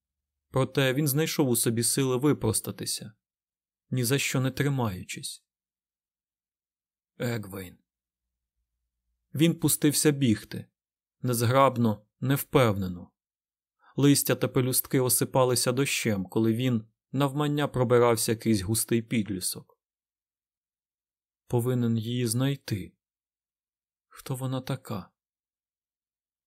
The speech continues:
Здавалося, руки та ноги гойдалися, наче бадилини, геть його не слухаючись.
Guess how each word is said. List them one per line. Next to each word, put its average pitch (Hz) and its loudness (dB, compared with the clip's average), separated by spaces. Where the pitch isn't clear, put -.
Здавалося, 135 2
руки 156 4
та 139 0
ноги 131 0
гойдалися, 113 0
наче 123 -2
бадилини, 123 0
геть 143 0
його 107 0
не 120 2
слухаючись. - -6